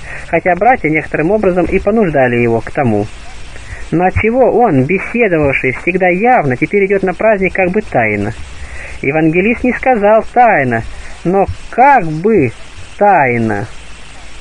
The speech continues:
От того, что надлежало через это научить нас устроять наши дела. А кроме того, не всё равно было для него, явиться ли среди иудеев в то время, когда они кипели и пламенели от гнева, или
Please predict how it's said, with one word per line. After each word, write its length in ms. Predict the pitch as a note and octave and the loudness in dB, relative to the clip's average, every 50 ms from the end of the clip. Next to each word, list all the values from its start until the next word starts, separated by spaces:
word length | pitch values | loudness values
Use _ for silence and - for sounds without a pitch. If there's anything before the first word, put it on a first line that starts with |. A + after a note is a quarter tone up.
| - - - - - - - - - - - - - - - - - - - - - - - - - - - - - - - - - | -14 -14 -14 -14 -16 -16 -16 -16 -16 -16 -16 -16 -16 -14 -14 -16 -16 -16 -16 -16 -16 -14 -14 -14 -12 -12 -14 -12 -12 -14 -14 -8 -4
От 160 | - C3+ - | -4 -4 -2
того, 240 | - D#3+ E3 F#3+ F#3+ | 0 0 2 2 0
что 160 | - - E3 | 0 0 0
надлежало 520 | D#3 D3+ D3 D#3 D3 D3+ G3+ A3+ G#3+ F#3+ | 0 0 0 -2 0 2 2 2 2 2
через 260 | E3+ - D3+ D3+ C#3+ G3 | 0 0 0 0 0 0
это 180 | G#3+ - E3+ | 0 0 0
научить 380 | D#3 D3 D3 C#3 - A#3 A#3+ - | 2 2 2 0 0 -2 -2 0
нас 180 | G3 G3 F#3+ - - | 0 -2 -2 -2 -4
устроять 540 | - - - - C#3+ C3 C#3+ F3+ G3+ G3 | -6 -6 -4 -2 -2 0 0 0 -2 -2
наши 300 | - C#3+ D#3+ E3 - F3+ | -2 -4 -2 -2 -2 -4
дела. 420 | D#3+ E3 E3+ D3+ B2+ A#2 A2 G#2+ A#2 - - - - - - - - - - - - - - | -2 0 0 0 2 2 2 0 -2 -6 -12 -16 -16 -14 -14 -14 -14 -14 -12 -12 -12 -10 -4
А 140 | - - D#3 | -4 -4 -2
кроме 320 | - - C#4+ C#4 G3+ C3+ | 2 2 2 2 2 0
того, 360 | - - B2 A2+ G#2+ G#2+ A2 - - - - - - - - - | 0 0 0 2 2 0 -2 -4 -8 -14 -14 -14 -14 -12 -6 -2
не 160 | E3+ F3+ F#3+ | 0 0 0
всё 200 | - - - D#4 | 0 0 0 2
равно 280 | A#3+ F#3+ E3+ E3+ E3 | 2 2 2 2 0
было 240 | D3+ E3 E3 D#3 D3+ | 2 2 2 2 2
для 160 | D3 D3 D3+ | 2 2 2
него, 320 | D3+ D3 C#3+ C#3 C3+ B2+ A#2+ - - - - - | 2 2 2 2 2 0 -2 -4 -8 -12 -10 -6
явиться 480 | - D#3 E3 F3+ G3+ A3+ C#4+ - - - | -4 -2 2 2 2 2 2 0 0 0
ли 120 | E3 D#3+ | 0 0
среди 400 | D3+ - E3+ D#3+ D#3 D#3 D3 D3 | 0 0 0 0 2 4 4 4
иудеев 500 | C#3+ C#3 C#3 C3+ C3+ D3 F3 F#3 F#3+ F3+ | 4 4 2 2 2 2 2 2 0 0
в 200 | - - - - - | -4 -8 -8 -2 0
то 80 | C#3+ | 0
время, 440 | B2+ A#2 A#2+ A#2+ C#3+ F#3 G#3 A#3 A#3 | 0 0 0 0 0 0 0 0 -2
когда 280 | G3+ - A3 G#3+ G#3 A3 | -2 -2 -2 0 2 2
они 160 | A3 A3 G#3 | 2 2 0
кипели 420 | G3+ - G3+ - G#3+ A3 G#3+ G#3 | 0 -2 -4 -2 0 0 0 0
и 40 | G#3 | 0
пламенели 520 | G3 - F#3 F#3 G3 G3+ G3+ G3+ G3+ G3 G3 | -2 0 0 2 2 2 2 2 2 2 2
от 140 | F#3+ F3+ | 2 2
гнева, 300 | E3 E3 F3+ F#3+ F#3 F3 | 2 0 0 0 2 0
или 260 | E3 - A#3+ C4 D#4 | 0 0 2 2 0